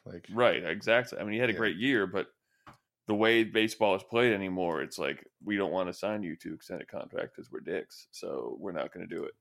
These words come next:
Speaker 2: And everyone's like,
Speaker 1: <laughs>
Speaker 2: "You guys are dicks." Yep. So
Speaker 1: But, I mean, we've,
Speaker 2: Yeah.
Speaker 1: we've talked about it before. I don't think there's, they're bad contracts. Like, you're not gonna
Speaker 2: Well,
Speaker 1: get
Speaker 2: of
Speaker 1: him to do
Speaker 2: course.
Speaker 1: it. Josh Donaldson should be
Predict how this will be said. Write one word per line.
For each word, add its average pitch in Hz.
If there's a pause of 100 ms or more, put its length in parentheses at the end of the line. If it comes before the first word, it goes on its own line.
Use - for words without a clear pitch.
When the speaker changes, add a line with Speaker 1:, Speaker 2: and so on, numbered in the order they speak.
(140)
Speaker 2:
And -
everyone's -
like, 127 (220)
Speaker 1:
<laughs> -
Speaker 2:
"You 127
guys 135
are 135
dicks." - (360)
Yep. 117 (480)
So - (120)
Speaker 1:
But, 131
I -
mean, 151
we've, 165
Speaker 2:
Yeah. -
Speaker 1:
we've 151
talked 175
about 147
it 113
before. 175
I 127
don't 123
think 123
there's, - (360)
they're 107
bad 117
contracts. 117
Like, 78 (420)
you're 110
not 117
gonna 117
Speaker 2:
Well, -
Speaker 1:
get 95
Speaker 2:
of -
Speaker 1:
him 311
to -
do -
Speaker 2:
course. 78
Speaker 1:
it. 82
Josh 139
Donaldson 156
should 104
be 98